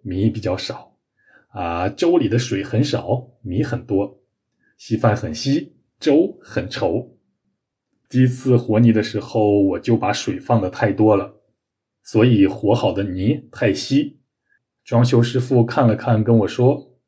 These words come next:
：“哎呀，大鹏，你可真会和稀泥啊。”我一听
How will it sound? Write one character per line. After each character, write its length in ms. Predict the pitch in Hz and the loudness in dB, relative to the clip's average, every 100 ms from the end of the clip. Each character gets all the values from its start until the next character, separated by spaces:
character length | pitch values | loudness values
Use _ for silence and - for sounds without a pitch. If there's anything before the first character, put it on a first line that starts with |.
| _ - - - | _ -20 -20 -6
：“哎 60 | 113 | -2
呀， 260 | 95 82 | -2 -2
大 220 | 87 113 | -6 -6
鹏， 500 | 101 - 95 120 - - | -4 -2 -2 -2 -4 -2
你 160 | 117 | 0
可 120 | 139 - | 0 -2
真 300 | - 156 160 | 0 0 0
会 500 | 165 117 98 - _ _ | 0 -2 -4 -8 _ _
和 260 | - 92 98 | -8 0 0
稀 240 | - 104 | 0 -2
泥 220 | 95 82 | -2 -2
啊。” 240 | 95 101 _ _ _ _ _ _ _ | -4 -4 _ _ _ _ _ _ _
我 160 | 127 | -2
一 60 | 160 | -2
听 420 | - 208 202 - | 0 -4 -4 -10